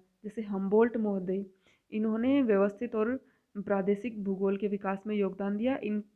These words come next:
की एक पुस्तक थी कॉस्मोलॉजी, उम, कॉस्मोस।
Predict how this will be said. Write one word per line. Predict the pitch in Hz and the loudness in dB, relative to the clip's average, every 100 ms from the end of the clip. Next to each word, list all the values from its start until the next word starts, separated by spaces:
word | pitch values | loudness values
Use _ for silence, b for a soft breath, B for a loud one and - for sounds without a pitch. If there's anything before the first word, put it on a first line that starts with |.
| _ _ - | _ _ -6
की | 254 | -2
एक | 254 214 202 | 0 0 -2
पुस्तक | 202 - 233 233 | -8 -8 -10 -6
थी | 285 | -4
कॉस्मोलॉजी, | 220 196 196 202 190 185 185 190 _ _ _ _ 220 | -2 -2 -4 -4 -2 -2 -6 -12 _ _ _ _ -10
उम, | 214 - 208 | -10 -10 -2
कॉस्मोस। | 233 226 226 226 214 | 0 2 2 2 0